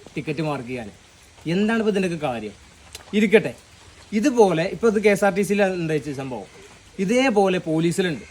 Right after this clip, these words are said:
അതേപോലെ തന്നെ എം വി ഡിയിലുണ്ട്, എല്ലായിടത്തും ഉണ്ട്. കാരണം താഴെ കിടക്കുന്ന ആളുകൾ അല്ലെങ്കിൽ താഴെ തട്ടിൽ ജോലി ചെയ്യുന്ന കോൺസ്റ്റബിൾസ്, അതുപോലെ തന്നെ ആ ഓരോരോ ഘടകത്തിലും ഉള്ള താഴെ കടയിൽ കിടക്കുന്ന ഉദ്യോഗസ്ഥന്മാരുടെ മേലെ ഇങ്ങനെ കുതിര കയറുന്ന കുറച്ച്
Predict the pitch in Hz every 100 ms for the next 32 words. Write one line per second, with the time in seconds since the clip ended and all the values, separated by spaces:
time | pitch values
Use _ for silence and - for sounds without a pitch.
0 | - - 160 180 175 170 156 151 170 180
1 | 175 180 131 139 185 220 233 247 226 185
2 | 165 160 151 180 190 190 220 - - -
3 | - 226 254 269 233 214 196 196 190 185
4 | 156 147 131 151 175 196 196 180 175 208
5 | 190 175 185 180 170 170 165 165 160 165
6 | 147 151 147 156 151 - 139 - - -
7 | 170 180 175 170 175 185 190 202 214 185
8 | 175 175 170 175 175 170 165 160 156 -
9 | 151 160 170 180 165 165 160 156 151 147
10 | 147 156 147 143 147 143 143 139 123 123
11 | 147 - - - - - 165 190 208 220
12 | 214 208 196 175 175 202 196 165 156 156
13 | 147 143